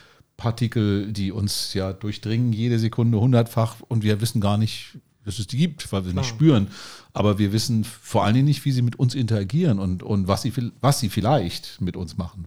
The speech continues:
Speaker 2: Klar.
Speaker 1: Tachyonen und was weiß ich
Speaker 2: Deshalb,
Speaker 1: denn.
Speaker 2: glaube ich, gibt es neben dem Metaverse auch so etwas wie eine Metaphysik natürlich, also die,
Speaker 1: Denke ich auch.
Speaker 2: die man,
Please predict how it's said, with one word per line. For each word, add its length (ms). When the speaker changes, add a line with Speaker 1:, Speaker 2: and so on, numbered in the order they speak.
Speaker 2:
Klar. 220
Speaker 1:
Tachyonen 300
und 160
was 140
weiß 140
ich 60
Speaker 2:
Deshalb, 160
Speaker 1:
denn. 60
Speaker 2:
glaube 180
ich, 60
gibt 140
es 140
neben 260
dem 420
Metaverse 1040
auch 140
so 120
etwas 360
wie 280
eine 100
Metaphysik 720
natürlich, 600
also 180
die, 440
Speaker 1:
Denke 220
ich 120
auch. 400
Speaker 2:
die 140
man, 460